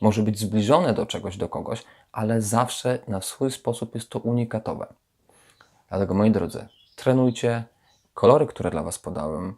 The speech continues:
mogą być przydatną wskazówką, ale pamiętajcie, to jest tylko wskazówka. Ok?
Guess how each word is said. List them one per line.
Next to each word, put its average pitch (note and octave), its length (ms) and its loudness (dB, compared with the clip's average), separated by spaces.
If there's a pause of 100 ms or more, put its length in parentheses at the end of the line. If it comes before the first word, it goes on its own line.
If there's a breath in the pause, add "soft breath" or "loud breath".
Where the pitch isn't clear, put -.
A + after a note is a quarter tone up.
mogą G#2 280 -2
być A#2 160 -4
przydatną B2 680 -2
wskazówką, - 880 -2
ale A2 160 -4
pamiętajcie, A#2 720 -4
to - 100 -12
jest - 180 -16
tylko C3+ 340 -2
wskazówka. - 560 -10 (500)
Ok? - 180 -10